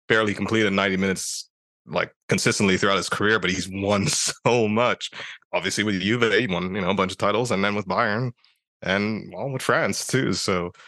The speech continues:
um, yeah, just kind of a, kind of a funny, uh, fun stat there. And just what, uh, one kind of tactical issue from the, from the final that I thought was interesting too. Um, going back to that double sub when he took off Giroud and, uh, Dembele,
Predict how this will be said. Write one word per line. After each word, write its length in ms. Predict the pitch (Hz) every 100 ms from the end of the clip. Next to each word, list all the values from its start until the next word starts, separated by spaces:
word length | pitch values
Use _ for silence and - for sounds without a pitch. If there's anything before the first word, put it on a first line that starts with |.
| - -
um, 280 | 85 85 92
yeah, 160 | 131
just 160 | 101 95
kind 140 | 107 95
of 80 |
a, 120 | 90 87 - _ _
kind 100 | 95
of 40 |
a 40 | 82
funny, 320 | - 87 85
uh, 160 | 85 82 _ -
fun 160 | 95 85
stat 340 | - 92 -
there. 260 | 92 87 - - - - _ _
And 100 | 139
just 180 | 139 156
what, 260 | 147 147 -
uh, 160 | 120 113
one 320 | 127 107 90 _
kind 120 | - 92
of 80 | -
tactical 380 | 113 - 101
issue 220 | 92 - 87
from 140 | 90
the, 240 | 87 87 85 _
from 160 | 92
the 220 | 87 87 82
final 320 | - 101 92
that 120 | 85 82
I 40 |
thought 200 | - 90
was 140 | 90
interesting 360 | 92 - - 87
too. 400 | - 95 90 87 95
Um, 180 | 90
going 180 | 95 107
back 140 | 95 92
to 80 |
that 120 | 95 90
double 200 | 92 87
sub 460 | - - 98 87 - _ _ _ -
when 140 | 95
he 80 | 87
took 200 | - 92
off 160 | 87 85
Giroud 480 | - 95 98 90 -
and, 260 | 87 87 85
uh, 200 | 82 82 - 92
Dembele, 520 | 85 87 90 90